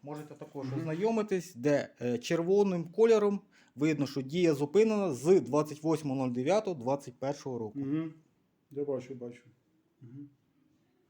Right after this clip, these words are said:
Speaker 2: Так, е, давайте далі. Зазначаємо, що У К П Бучасир-, о, це вже цікаво. Е, зазначаємо, що У К П Бучасервіс спеціальний дозвіл на користування надрами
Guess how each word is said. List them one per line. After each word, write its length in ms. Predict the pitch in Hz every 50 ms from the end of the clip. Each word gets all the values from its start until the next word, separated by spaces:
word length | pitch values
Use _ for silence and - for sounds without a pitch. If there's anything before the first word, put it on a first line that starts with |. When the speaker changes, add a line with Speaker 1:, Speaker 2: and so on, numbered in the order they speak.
| _ _ _ _ _ _ _ _ _ _ _ _ _ _ _ _ _ _ _ _ _ _ _ _ _ _ _ _ _ _ _ _ _ _ _ _ _ _ _ _ - - _ _ _ _ _
Speaker 2:
Так, 420 | - 170 175 160 143 131 - - - - - - 127 131 131 127 131 135 135
е, 140 | 135 135 135 135 131 127
давайте 420 | 139 151 190 202 202 196 196 196
далі. 460 | 151 135 139 135 127 123 120 120 117 120 - _ _ _ _ _ _ _ _ _ _ _ _ _ _ _ _ _ _ - _ 127 113
Зазначаємо, 1080 | 113 107 120 156 180 180 196 247 240 - - 190 175 170 170 165 156 151 147 147 147 143
що 280 | - - - 180 185
У 300 | 175 - - 196 208 196
К 140 | - 214 214
П 520 | 202 208 - 160 151 143 135 135 127 123 120 120 117
Бучасир-, 680 | 156 208 208 - 202 196 185 - - 147 135 131 135 131 -
о, 260 | 160 156 147 131 123
це 240 | 123 - 165 185 220
вже 180 | 196 190 196
цікаво. 500 | 190 - - - - 139 127 120 120 117 - - _ _ _ _ _ _ _ _ _ _ _ _ _ _ _ _ _ _ _ _ _ _ - 131
Е, 240 | 135 135 135 135
зазначаємо, 800 | 123 151 185 190 220 277 269 - 240 233 226 220 214 214 208 196
що 200 | - - 208 202
У 20 | 202
К 140 | 202 220 208
П 280 | 202 - 190 190 185
Бучасервіс 1000 | 175 151 190 233 226 - 220 202 190 - - 160 151 151 143 135 135 135 131 -
спеціальний 640 | - - - 180 185 - 220 240 254 240 220 214 208
дозвіл 640 | 196 151 143 196 247 262 247 226 175 147 143 135 127 123
на 240 | 127 139 170 202 196
користування 920 | 196 185 185 196 190 - - - 175 160 170 208 220 208 190 170 156 143 139
надрами 840 | 139 147 165 196 226 240 240 208 214 196 185 156 135 127 117 117